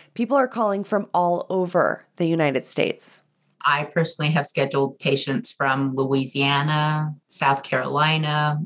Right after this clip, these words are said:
Speaker 2: many from Texas, and not just northern Texas, but, like, Corpus Christi,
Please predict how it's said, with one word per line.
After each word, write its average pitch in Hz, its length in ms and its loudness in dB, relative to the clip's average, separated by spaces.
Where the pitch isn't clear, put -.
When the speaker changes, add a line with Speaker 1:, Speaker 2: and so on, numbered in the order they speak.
Speaker 2:
many 156 640 0
from 165 240 0
Texas, - 720 -4
and 160 180 2
not - 340 0
just 156 540 -2
northern 143 480 2
Texas, 226 720 -2
but, 156 220 0
like, 143 400 -2
Corpus 170 420 0
Christi, - 640 -2